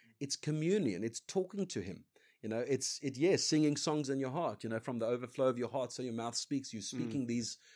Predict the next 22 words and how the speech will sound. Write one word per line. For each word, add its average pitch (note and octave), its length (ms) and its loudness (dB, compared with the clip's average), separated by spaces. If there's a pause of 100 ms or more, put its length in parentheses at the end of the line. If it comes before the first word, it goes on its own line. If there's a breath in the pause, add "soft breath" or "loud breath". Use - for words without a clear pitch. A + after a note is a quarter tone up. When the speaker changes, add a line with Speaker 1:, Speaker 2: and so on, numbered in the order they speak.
(300 loud breath)
Speaker 1:
truths. D3 340 0 (240)
And C#3+ 100 0
I, D#3+ 180 4 (100)
I D#3 160 6
would G#3 180 12
just F3+ 180 0
say D3 200 8
the C3 120 2
basics. - 640 2 (220)
Speaker 2:
Mm. A2 120 -8 (160)
Speaker 1:
And B2+ 100 -4
I'm B2+ 60 0
not D#3 160 0
saying F3 260 8
the D3 80 6
quiet C#3+ 400 0
time G#2+ 220 -4
now. F2 180 -6
I'm A#2 120 -2
saying B2+ 360 0 (460 soft breath)
don't F#3+ 240 2
delay B2 720 4